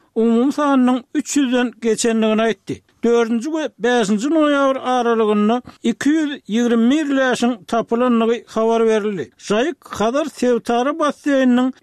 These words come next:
balyk kozulugy müdirliginiň başlygy Nurlubek Gaýsyn Azatlyk radiosyna altynjy noýabrda inspektoryň bir ýüz togsan beş sany läşi ýygnanlygyny aýtdy. Ýerlik häkimlik bolsa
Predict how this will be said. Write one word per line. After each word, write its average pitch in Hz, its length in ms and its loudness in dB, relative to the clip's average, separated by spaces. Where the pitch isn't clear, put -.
balyk 233 380 -2
kozulugy 262 560 0
müdirliginiň 233 680 0
başlygy 233 560 0
Nurlubek 233 640 2
Gaýsyn 226 420 -2
Azatlyk 233 600 -2
radiosyna 254 640 0
altynjy 214 600 -2
noýabrda 254 640 2
inspektoryň 262 960 0
bir 269 100 0
ýüz 285 320 2
togsan 226 400 0
beş 302 200 2
sany 269 400 0
läşi 240 440 0
ýygnanlygyny 226 720 2
aýtdy. - 260 -6
Ýerlik 214 380 0
häkimlik 277 560 0
bolsa 233 380 0